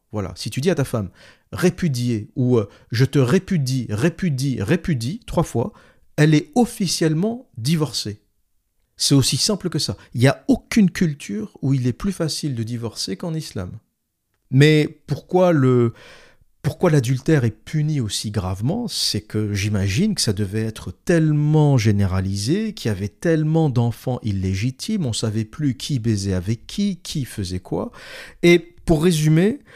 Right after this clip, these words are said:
l'islam s'implante dans des régions du chaos.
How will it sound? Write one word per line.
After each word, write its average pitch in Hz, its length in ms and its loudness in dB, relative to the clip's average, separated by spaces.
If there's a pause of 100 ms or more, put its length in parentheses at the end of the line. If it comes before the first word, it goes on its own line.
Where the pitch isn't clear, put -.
(340)
l'islam 180 840 0 (240)
s'implante 160 920 0 (220)
dans 131 220 0
des 127 140 4
régions 135 760 0
du 110 180 -8
chaos. 107 500 -4